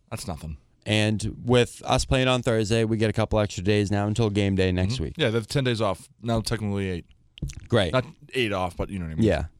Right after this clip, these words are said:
Speaker 2: So that the next, next week's games, Sunday at one o'clock
Speaker 1: Mm-hmm.
Speaker 2: in New Orleans.
Speaker 1: Mm-hmm.
Speaker 2: For everyone out there. Defense, man. <sighs> No one could tackle. Everyone's getting just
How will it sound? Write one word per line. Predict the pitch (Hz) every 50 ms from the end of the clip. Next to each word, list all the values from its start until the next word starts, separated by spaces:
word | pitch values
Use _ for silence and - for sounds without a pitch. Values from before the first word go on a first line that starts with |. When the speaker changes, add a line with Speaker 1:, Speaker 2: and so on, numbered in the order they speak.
| _ _
Speaker 2:
So | - - 117
that | 101 104 110 98 - - - -
the | - 123
next, | 117 120 127 127 - - -
next | 117 104 120 131 131 127 -
week's | 127 127 117 98 - -
games, | - 127 117 113 113 107 107 95 - - - _ _ _ -
Sunday | - - 131 123 113 113 110 110 -
at | - 107 107
one | 113 113 113
o'clock | 110 - 110 101 95 92 87 - -
Speaker 1:
Mm-hmm. | - 107 98
Speaker 2:
in | 131 120
New | 107 101
Orleans. | 90 82 76 - - - - - -
Speaker 1:
Mm-hmm. | - 98 110 139 - _ _ _ _ _ _ _ _ -
Speaker 2:
For | - 95
everyone | 90 80 85 85 87 85
out | 78 73 71 -
there. | - 50 73 - - _ _ _ _ _ _ _ _ -
Defense, | - 113 117 - - 143 139 131 -
man. | 139 135 135 135 135 127 - - _ _ _ _ _ _ _ _ _ -
<sighs> | - - - - - - - - _ _ _ _ _ _ _ _ _ -
No | - 180
one | 220 220
could | 160 156 110
tackle. | - 143 135 139 139 135 127 - 135 131 131 131 131 127 117 - _ _ _ _ _ _ _ _ _ _ _ _ _ _ _ _ _ -
Everyone's | - 156 180 170 180 175 170 165 143 120 113
getting | - 156 151 127 127 147 143 139 135 131 123 - -
just | - - - -